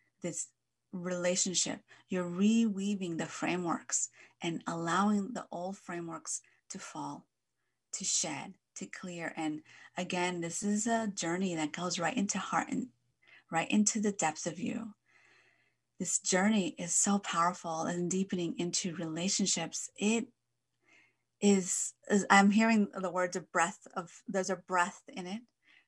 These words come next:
a breath of fresh air, the freshness of us wanting to, like, disarm, as we shared before. There's a disarming, but there's a strengthening. And when we deepen in,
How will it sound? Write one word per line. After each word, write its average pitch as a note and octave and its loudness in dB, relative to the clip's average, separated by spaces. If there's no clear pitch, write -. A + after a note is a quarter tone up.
a G3 -12
breath G3+ -4
of F#3+ -12
fresh - -8
air, F3+ -10
the F3 -10
freshness F#3+ -8
of F3+ -8
us G3 -2
wanting F#3 -2
to, F#3 -4
like, E3 -4
disarm, F3 4
as F#3 4
we F#3 -2
shared E3+ -2
before. E3 -6
There's F#3+ -2
a G3 0
disarming, F#3+ 2
but - -12
there's E3+ -4
a E3+ -2
strengthening. G#3 2
And F3 -2
when F3 -2
we F3+ -4
deepen A#3 0
in, G3 2